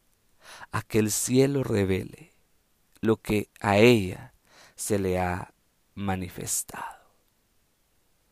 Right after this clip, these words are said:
¿Y dónde muestra su justicia José?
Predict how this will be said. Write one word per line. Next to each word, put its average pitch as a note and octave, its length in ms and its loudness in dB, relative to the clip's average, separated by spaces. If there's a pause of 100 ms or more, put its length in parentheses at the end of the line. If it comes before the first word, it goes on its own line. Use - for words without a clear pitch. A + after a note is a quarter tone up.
(380)
¿Y A#2+ 340 4 (680)
dónde D3 500 4
muestra C3+ 560 -2
su - 180 -10
justicia - 1120 -8 (300)
José? - 640 -10